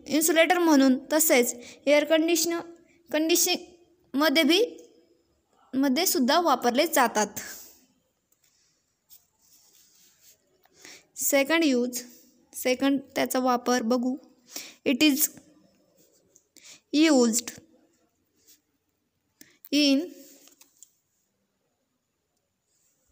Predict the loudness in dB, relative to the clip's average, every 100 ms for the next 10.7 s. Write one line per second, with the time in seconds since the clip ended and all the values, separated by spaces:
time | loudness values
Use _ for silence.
0 | _ _ _ _ _ _ _ _ _ _
1 | _ _ _ _ _ _ _ _ 0 0
2 | 2 0 0 -2 -10 -20 _ _ _ _
3 | _ _ _ _ _ _ _ _ _ _
4 | _ _ _ _ _ _ _ _ _ _
5 | _ _ _ _ -20 _ _ -20 -20 _
6 | _ _ _ _ -4 0 0 -4 -20 -20
7 | _ _ _ _ _ _ _ _ _ _
8 | _ _ _ _ _ _ _ _ _ _
9 | _ _ _ _ _ _ -20 -20 _ -10
10 | -6 -6 -4 -4 -2 -2 -4